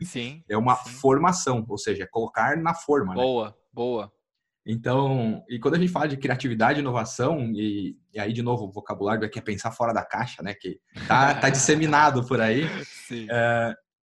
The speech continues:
Speaker 2: é, pensar fora da caixa é justamente isso, cara. Como que eu saio desse modelo linear? Né? Até na nossa formação, às vezes, pô, a gente entra no modelo linear, querendo ou não, né? Porque ele é mais eficiente, com determinadas formas, determinadas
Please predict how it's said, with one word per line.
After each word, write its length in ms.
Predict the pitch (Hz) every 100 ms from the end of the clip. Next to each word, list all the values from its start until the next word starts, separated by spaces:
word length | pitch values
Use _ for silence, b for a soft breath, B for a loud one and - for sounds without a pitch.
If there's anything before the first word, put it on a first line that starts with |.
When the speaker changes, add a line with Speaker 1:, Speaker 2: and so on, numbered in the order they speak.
| -
Speaker 2:
é, 440 | 127 123 117 113
pensar 420 | 110 135 123 131 127
fora 180 | 127
da 80 | 127
caixa 280 | 123 127 156
é 20 |
justamente 440 | 156 - 170 180 208
isso, 140 | -
cara. 140 | 107
Como 240 | 113 127 175
que 100 | 196
eu 60 |
saio 280 | 185 - 156
desse 220 | 135 135
modelo 400 | 131 113 113 123
linear? 580 | 110 110 117 104 87 85 - _ _ _ _ -
Né? 120 | 90
Até 200 | 98 151
na 80 | 320
nossa 240 | 254 349
formação, 540 | - 254 185 - 208 233
às 160 | 127
vezes, 340 | 135 220 254 220
pô, 240 | - 202
a 60 | 123
gente 240 | 135 151
entra 180 | 214 175
no 60 |
modelo 300 | 147 127 151
linear, 300 | 143 117 143 175
querendo 240 | 127 131
ou 100 | 110
não, 220 | 107 147
né? 160 | 107 117
Porque 220 | - -
ele 180 | 143 170
é 200 | 151 85 -
mais 180 | 104 127
eficiente, 580 | - 311 - 311 220 180 -
com 80 | 110
determinadas 560 | 104 120 113 120 101
formas, 400 | - - - 95
determinadas 520 | - 107 107 120 113